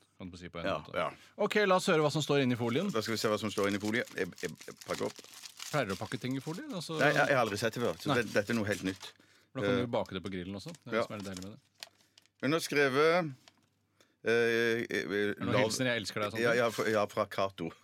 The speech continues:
Speaker 1: Ja, fra Kato,
Speaker 2: Nei,
Speaker 1: ja, for hun
Speaker 2: men
Speaker 1: kaller
Speaker 2: det
Speaker 1: seg
Speaker 2: var
Speaker 1: selv
Speaker 2: egentlig
Speaker 1: Kato.
Speaker 2: til, ja. <laughs> Love Kato står det her.
Speaker 1: Love Kato.
Speaker 2: Da står her at det er sylteagurk.
Speaker 1: Ja!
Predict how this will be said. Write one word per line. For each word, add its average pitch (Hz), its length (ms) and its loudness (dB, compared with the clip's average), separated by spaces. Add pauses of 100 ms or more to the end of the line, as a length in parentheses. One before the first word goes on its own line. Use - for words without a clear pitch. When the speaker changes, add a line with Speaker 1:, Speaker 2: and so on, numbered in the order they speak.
(140)
Speaker 1:
Ja, 143 100 -6
fra 175 120 -4
Kato, 107 160 0
Speaker 2:
Nei, 113 80 2
Speaker 1:
ja, 113 60 2
for 123 100 2
hun - 0 -
Speaker 2:
men 135 80 2
Speaker 1:
kaller 123 180 4
Speaker 2:
det - 0 -
Speaker 1:
seg 127 80 2
Speaker 2:
var 139 80 6
Speaker 1:
selv 127 80 4
Speaker 2:
egentlig 107 200 -2
Speaker 1:
Kato. - 60 -6
Speaker 2:
til, - 600 -6
ja. - 60 -4 (100)
<laughs> - 0 - (440)
Love 123 260 2
Kato 80 340 -4
står 64 160 -6
det 67 80 -10
her. 64 100 -8
Speaker 1:
Love 107 120 -8
Kato. 113 260 -6 (200)
Speaker 2:
Da 160 320 4
står 165 480 4
her 139 380 4
at 127 80 2
det 131 220 4
er 113 100 4
sylteagurk. 143 580 2
Speaker 1:
Ja! 349 480 12